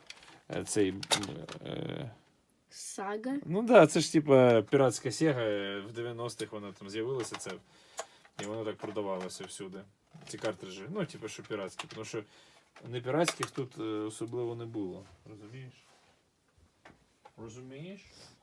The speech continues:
Speaker 2: Угу.
Speaker 1: Така історія.
Speaker 2: Я не розумію, як такі пазли ставлять.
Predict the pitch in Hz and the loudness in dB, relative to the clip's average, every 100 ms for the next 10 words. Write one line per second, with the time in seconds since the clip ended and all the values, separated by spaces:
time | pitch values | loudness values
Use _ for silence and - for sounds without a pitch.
0 | - 254 220 220 220 240 - - - - | -8 -6 -6 -8 -10 -12 -20 -20 -20 -20
1 | - - - - - - - - - - | -20 -20 -20 -20 -20 -20 -20 -20 -20 -20
2 | - - - - 117 104 104 104 - 107 | -20 -20 -18 -18 -14 -12 -10 -12 -12 -12
3 | 92 90 - - - - _ - - - | -12 -14 -18 -20 -20 -20 _ -20 -20 -20
4 | - - - - - - - - - 233 | -20 -20 -16 -16 -16 -18 -20 -20 -20 -8
5 | 240 262 294 285 285 269 247 240 220 220 | -6 -4 -4 -4 -4 -6 -6 -6 -6 -6
6 | 262 - 277 277 240 - 208 208 214 214 | -8 -8 -10 -8 -8 -8 -10 -10 -12 -14
7 | - - 220 220 - 226 233 - | -16 -14 -16 -14 -12 -12 -12 -18